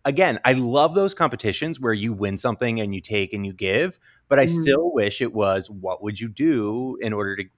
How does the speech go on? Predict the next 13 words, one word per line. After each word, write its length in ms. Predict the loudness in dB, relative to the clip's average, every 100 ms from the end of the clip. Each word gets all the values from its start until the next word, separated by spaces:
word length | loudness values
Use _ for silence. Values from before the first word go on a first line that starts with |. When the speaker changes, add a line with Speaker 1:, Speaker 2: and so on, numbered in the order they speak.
| _
Speaker 1:
earn 240 | 0 0 -2
this?" 340 | -6 -10 -12 _ -20 _ 0
I 80 | 4
like 200 | 4 4
Danny's 300 | 2 2 0
commentary 880 | 0 2 2 0 0 2 0 -2 -4
and 260 | -2 -2 -2
just, 180 | -6 -4
like, 220 | -4 -2
kind 180 | -2 -4
of 80 | -6
being 220 | -8 -6
like, 180 | -8